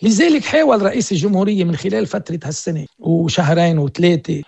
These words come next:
إنه يتحاور مع حزب الله لإبعاد كأس، كأس الصدام معه، كان مع القوى العسكرية أو مع الجيش. كان هيدي الفكرة تبعه، وبعت مفادين من قبله بطريقة مباشرة أو غير مباشرة، وكان عم بيساعده نبيه بري بهذا الموضوع،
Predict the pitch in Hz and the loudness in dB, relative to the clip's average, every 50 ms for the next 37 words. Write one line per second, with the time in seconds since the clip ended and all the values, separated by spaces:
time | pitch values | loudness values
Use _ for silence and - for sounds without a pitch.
0 | _ - 262 269 285 254 240 214 - - 247 269 262 247 226 214 214 208 - 208 | _ -2 0 2 4 4 2 2 0 0 2 2 2 2 2 0 -2 -2 -2 -2
1 | 220 160 160 196 196 185 175 170 170 175 196 240 226 220 214 254 277 269 - - | -4 -4 -4 -4 -4 -2 -2 -2 0 0 0 0 0 0 2 2 0 0 0 -2
2 | - 240 - 208 190 - - - - - - - _ _ _ - 208 254 - - | -2 -2 0 -2 -4 -4 -6 -12 -12 -14 -18 -20 _ _ _ -6 -6 -6 -6 -8
3 | - - 190 - - 208 196 175 208 233 214 185 180 202 190 165 175 185 185 185 | -10 -10 -10 -4 0 0 2 4 2 2 2 0 -2 -4 -4 -4 -4 -6 -6 -8
4 | _ _ - 196 208 202 185 185 170 156 - - 196 185 180 170 156 151 143 - | _ _ -6 -2 -2 0 0 -2 -4 -4 -4 -2 0 0 0 0 -2 -4 -8 -6
5 | - 170 165 175 175 160 151 - 151 143 139 127 120 117 110 107 - - - - | -6 -4 -4 -2 -4 -4 -4 -6 -6 -6 -8 -8 -10 -10 -12 -12 -12 -16 -18 -20
6 | - _ _ - - 262 254 247 175 202 240 214 175 160 - - 208 - 156 151 | -20 _ _ -2 0 2 2 4 4 2 2 2 2 0 0 0 -2 -2 -4 -4
7 | - - 165 151 - 123 - - _ _ - - 175 180 233 220 208 - - 202 | -4 -4 -4 -4 -6 -10 -14 -16 _ _ -6 -2 -2 0 0 0 0 0 0 0
8 | - - 180 160 185 208 196 175 175 185 196 170 170 170 170 165 160 143 - 170 | 2 2 0 2 2 2 2 0 0 0 0 0 0 0 0 0 -2 0 0 0
9 | 180 202 - 175 170 165 170 175 175 - - 156 151 - - 151 135 131 139 135 | 0 0 0 -2 -2 0 0 0 0 0 -2 -6 -6 -6 -4 -4 -2 -2 -2 -2
10 | 123 127 123 - - - - _ _ - 180 175 - 254 277 269 240 214 196 196 | -4 -6 -8 -10 -12 -16 -18 _ _ -6 -4 0 2 2 2 2 2 2 2 0
11 | - - 240 220 185 170 160 165 180 180 - _ _ _ - 165 175 165 185 156 | 0 2 0 0 0 0 -2 -2 -4 -4 -8 _ _ _ -2 0 2 2 4 4
12 | 151 175 185 185 165 151 139 131 127 143 139 139 135 135 143 139 139 151 156 180 | 4 2 2 2 0 0 0 0 0 -2 -2 -2 -4 -4 -4 -4 -2 -4 -4 -4
13 | 185 | -6